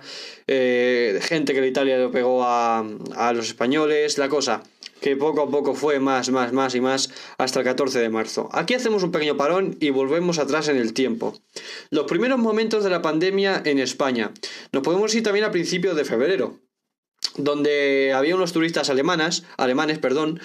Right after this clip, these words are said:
que, mm, que estaban, que vinieron aquí a España a pasar unas vacaciones. Y resulta que, pues, tenían el virus, tenían este coronavirus y, y estuvieron confinados, ¿no?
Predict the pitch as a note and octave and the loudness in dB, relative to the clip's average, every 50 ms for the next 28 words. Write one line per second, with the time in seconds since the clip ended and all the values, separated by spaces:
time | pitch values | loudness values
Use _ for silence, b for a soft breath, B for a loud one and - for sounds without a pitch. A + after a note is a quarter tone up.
0 | B B B B B B B _ _ _ - F3 E3 D#3 D3+ C#3+ C#3+ C#3 C3+ C3 | B B B B B B B _ _ _ 0 0 2 2 2 2 2 2 4 4
1 | C3 B2+ B2+ B2 A#2+ A#2+ A#2 A2+ A2+ A2+ A2 G#2+ E2+ E2 D2+ - - - - - | 4 4 4 4 2 2 2 2 0 0 -2 -2 -6 -8 -10 -12 -16 -20 -20 -12
2 | - - C3 - - C#3+ C#3+ C#3+ C#3 C3+ B2+ B2+ B2 B2 B2 C#3 D3 D3 C#3 C3 | -6 -4 -4 -2 0 0 2 2 2 2 2 2 2 2 2 2 2 2 0 0
3 | C3 D3 C#3+ C3+ - - D#3 D3 D3 D3 D#3+ E3+ B B B B B B B B | 0 0 0 0 0 -2 -2 0 0 0 -2 -2 B B B B B B B B
4 | - C3 B2+ C3 B2 - C3+ C3+ C3+ B2+ A#2+ A#2 A#2+ A2+ - - - G#3+ A#3+ F#3+ | -4 -2 0 -2 0 0 0 0 0 0 0 -2 -2 -2 -2 -2 0 0 0 0
5 | B2 A2 - - B B B B B B B B B B B - A#3 A#3+ A#3+ A3 | -2 -4 -6 -8 B B B B B B B B B B B -2 0 2 2 2
6 | A3+ A#3 A#3 A3 A3 A#3+ A3 A3+ A3 A3 A3+ A3+ A3+ A3 G#3 G3 G#3 F#3 D#3 C3+ | 0 0 0 0 0 -2 0 0 0 0 2 2 2 0 0 0 0 0 0 0
7 | - - C#3+ D#3+ G3 G3 D#3 C3 A#2+ A#2+ D#3 F3+ B2+ A2+ A2 - - - - - | 0 0 0 0 0 0 2 2 2 2 2 0 0 -2 -2 -2 -2 -2 -4 -6
8 | _ - - C#3 C3 C#3 D3 D3 C#3+ D3 C#3+ E3 D3+ D3+ D3 D3 D3+ D3+ D#3 F3 | _ -4 -2 0 0 2 2 2 0 0 0 0 0 0 2 2 2 2 2 2
9 | F#3+ F#3 F#3+ G#3+ G#3+ - - C3 C#3+ C#3 C3+ C3 B2+ B2+ B2 A#2+ A#2+ A2+ A2+ G#2+ | 2 2 0 0 0 -2 -2 0 0 2 2 2 2 2 2 2 2 2 0 0
10 | G2+ F#2+ - - _ _ B B B B B B - C3+ C3 - C#3 C3+ D3+ E3 | -2 -6 -12 -16 _ _ B B B B B B -4 -4 -2 0 0 0 2 0
11 | E3+ E3+ E3 C#3+ C#3 - C3+ D3+ F#3 F#3+ E3 C3+ A#2 C3 D3+ F#3+ G#3 G3 F#3 C3+ | 0 0 -2 -2 0 0 0 2 2 2 2 0 0 0 0 2 2 0 0 -2